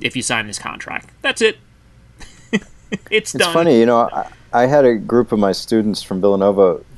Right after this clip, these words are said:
Speaker 2: kind of check in, my little sports law fellows of mine, and we talked about this, and I posed this question to the group. I said, "Let's just use that number, a hundred five million over three.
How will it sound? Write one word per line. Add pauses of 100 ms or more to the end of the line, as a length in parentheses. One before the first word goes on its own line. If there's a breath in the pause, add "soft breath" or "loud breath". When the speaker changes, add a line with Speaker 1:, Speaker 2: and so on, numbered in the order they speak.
Speaker 2:
kind
of
check
in,
my
little
sports
law
fellows
of
mine, (840 soft breath)
and
we
talked
about
this,
and
I
posed
this
question
to
the
group.
I
said, (1040)
"Let's
just
use
that
number,
a
hundred
five
million
over
three.